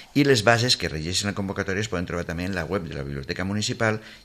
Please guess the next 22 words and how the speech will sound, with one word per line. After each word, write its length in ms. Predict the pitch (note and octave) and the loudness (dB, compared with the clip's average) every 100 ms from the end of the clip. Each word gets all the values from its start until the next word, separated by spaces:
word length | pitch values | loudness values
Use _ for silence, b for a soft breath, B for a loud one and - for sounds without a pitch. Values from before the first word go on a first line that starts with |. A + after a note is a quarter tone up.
| A#2 | -2
i 80 | B2 | 0
en 80 | |
l'Instagram 480 | A#2 A2+ G2 F2+ F#2+ | 0 0 0 2 0
del 140 | G#2 F2+ | -2 -2
col·lectiu 320 | E2 D#2+ F#2 | -4 -4 -6
d'Sketchers 560 | F#2 - E2 D#2 - C#2+ | -4 -4 -4 -6 -8 -8
de 80 | |
Vinaròs. 400 | C#2 C2+ C#2+ - - _ _ - B B B B B | -8 -6 -6 -8 -14 _ _ -12 B B B B B
Continuem 540 | B2 A2+ A2 A#2 A#2 A2+ | 4 6 6 6 6 2
amb 160 | G2+ G2 | 0 2
les 140 | F2+ | 0
activitats 460 | E2+ E2 D#2+ G2 - | -2 -4 -2 -2 -2
per 60 | E2 | -4
als 80 | - | -4
xiquets, 400 | G#2+ E3 F3 E3+ | -2 2 2 2
amb 80 | F#2+ | 0
els 80 | F2 | 0
tallers 300 | E2 E2 D#2+ | -2 -4 -4
infantils 400 | D2+ D#2 D2 E2+ | -6 -6 -6 -6
de 120 | D#2 - | -4 -6
socarrats, 800 | C#2+ G#2 A2+ G2+ G2 G2 - - | -4 -2 2 2 2 0 -4 -4
dracs, 400 | E2 F#2 G2+ | -2 -2 -4